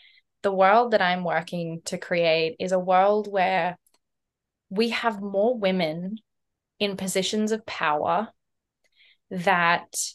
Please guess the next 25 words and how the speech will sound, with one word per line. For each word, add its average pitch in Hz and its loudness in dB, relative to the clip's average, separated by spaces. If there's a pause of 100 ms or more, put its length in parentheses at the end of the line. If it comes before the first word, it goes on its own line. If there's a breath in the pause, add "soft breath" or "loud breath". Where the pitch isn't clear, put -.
(420)
are 185 4
well 190 4
rested, 175 -2 (760)
well 190 4
nourished, 170 -2 (720)
and 180 0 (1000)
have 214 0
the 196 -2
time, 202 -2
the - -2
energy, 185 -2
and 185 -4
the 170 0
resources 170 -4
to 185 -8
make 185 -2
the 202 -6
changes 175 -6
in 175 -4
the 170 -2
world 165 -4
that 165 0
we 175 -6
desperately - -6
need. - -12